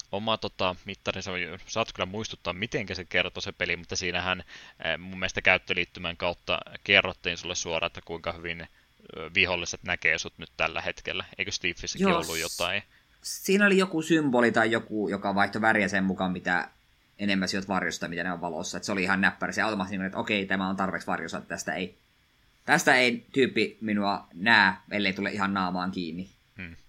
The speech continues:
Speaker 2: Ja nyt olen, ja nyt olen pilkkapimeässä, täältä minua ei kyllä kukaan bongaa.
Speaker 1: Joo, sama on kyllä tähän Metroonkin sitten melkein identtisenä tuotu, että siinä on Artyomilla pää-, tarinan päähenkilöllä, niin, eh, kädessänsä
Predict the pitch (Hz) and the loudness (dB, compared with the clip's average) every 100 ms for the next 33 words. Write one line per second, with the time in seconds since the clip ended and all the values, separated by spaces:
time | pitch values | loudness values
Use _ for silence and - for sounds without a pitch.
0 | - 101 98 95 110 120 98 107 104 101 | -4 -2 0 0 0 2 2 2 2 2
1 | - 95 90 85 - 95 90 87 76 87 | 0 -2 -2 -4 0 0 0 -6 -6 -8
2 | 82 90 85 82 80 76 98 - _ _ | -8 -6 -6 -6 -8 -6 -8 -8 _ _
3 | _ _ - - _ _ - 95 87 95 | _ _ -20 -20 _ _ -6 -2 -2 -2
4 | 90 87 87 87 87 85 87 92 92 92 | -2 -2 -4 -4 -2 -2 0 -2 2 0
5 | 92 87 87 - 101 - 90 - 101 - | 0 -4 -4 -6 -8 -8 -10 -8 -6 -2
6 | 113 98 98 - 104 101 - 95 90 - | 0 0 -2 -4 -4 -2 -2 -4 -6 -10
7 | - 87 90 85 90 90 90 - - - | -6 -6 -6 -8 -6 -6 -6 -8 -14 -20
8 | - - 87 - 87 85 85 87 - - | -6 -2 -2 -4 -4 -4 -4 -6 -12 -16
9 | 95 - 95 - - - 87 90 90 90 | -14 -12 -14 -16 -8 0 2 2 -2 -4
10 | - 92 92 101 101 98 95 98 95 - | 4 4 4 0 -2 -2 -2 -4 -4 -8
11 | - - - - 87 87 - 104 95 92 | -20 -20 -20 -8 -4 -2 4 8 8 6
12 | 101 90 95 | -2 -2 -4